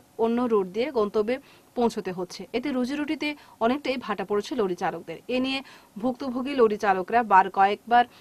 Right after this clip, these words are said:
সংশ্লিষ্ট বিভাগীয় কর্তৃপক্ষকে নালিশ জানালেও নিটফল শূন্য। অথচ এই রুট দিয়ে প্রশাসনের একাংশ কর্মীদের ম্যানেজ করে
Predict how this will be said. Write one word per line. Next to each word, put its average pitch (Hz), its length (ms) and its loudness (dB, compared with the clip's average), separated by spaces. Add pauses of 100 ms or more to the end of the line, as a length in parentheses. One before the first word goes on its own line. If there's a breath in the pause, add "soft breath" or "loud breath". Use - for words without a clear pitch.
(300 soft breath)
সংশ্লিষ্ট 247 400 -2
বিভাগীয় 226 380 -4
কর্তৃপক্ষকে 226 760 0
নালিশ 196 260 2
জানালেও 196 380 0
নিটফল 226 440 0
শূন্য। 180 380 -6
অথচ 240 340 -4
এই 220 300 0
রুট 240 180 -2
দিয়ে 277 160 -8
প্রশাসনের 226 520 -6
একাংশ 240 400 -4
কর্মীদের 208 480 0
ম্যানেজ 202 340 0
করে 202 260 -2